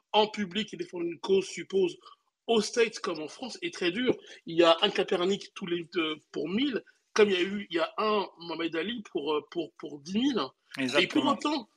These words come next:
Speaker 1: il ne faut pas oublier, par exemple, si on en revient à la question française, les, les sportifs,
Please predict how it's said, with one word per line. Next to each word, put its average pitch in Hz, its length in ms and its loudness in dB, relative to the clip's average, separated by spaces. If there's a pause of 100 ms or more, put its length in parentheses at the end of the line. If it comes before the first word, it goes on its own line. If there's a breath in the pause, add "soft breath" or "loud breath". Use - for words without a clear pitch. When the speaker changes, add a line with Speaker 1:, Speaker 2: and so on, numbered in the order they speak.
(140)
Speaker 1:
il 202 160 4
ne 202 80 8
faut 214 160 2
pas 269 180 2
oublier, 226 340 0
par 226 140 0
exemple, 247 140 -4
si - 140 0
on 240 80 2
en 202 120 4
revient 220 340 4
à - 60 -6
la 160 80 -6
question 175 280 -8
française, 220 480 -6 (560)
les, 180 240 2 (200)
les 175 160 0
sportifs, - 640 -2